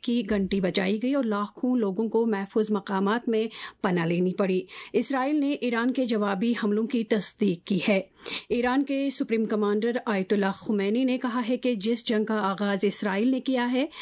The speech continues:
इसका बदला बहुत भयानक होगा। चीफ सेक्रेटरी अटल डुल्लू ने श्रीनगर में आला सतह की एक मीटिंग के दौरान रियासतों में कैपिटल इन्वेस्टमेंट के लिए मरकजी सरकार की खुसूसी इमदादी स्कीम पर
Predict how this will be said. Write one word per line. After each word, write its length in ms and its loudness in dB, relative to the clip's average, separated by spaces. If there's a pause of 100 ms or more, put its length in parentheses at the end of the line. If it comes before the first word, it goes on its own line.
(220)
इसका 300 2
बदला 400 0 (260)
बहुत 500 2
भयानक 460 0
होगा। 400 0 (1000)
चीफ 180 2
सेक्रेटरी 580 0
अटल 500 0
डुल्लू 280 0
ने 180 2
श्रीनगर 540 0
में 140 2
आला 320 0
सतह 280 0
की 180 0
एक 180 0
मीटिंग 320 0
के 120 2
दौरान 460 2
रियासतों 460 0
में 180 2
कैपिटल 420 0
इन्वेस्टमेंट 600 0
के 80 0
लिए 120 -2
मरकजी 420 0
सरकार 400 0
की 180 2
खुसूसी 480 0
इमदादी 540 2
स्कीम 300 -2
पर 260 0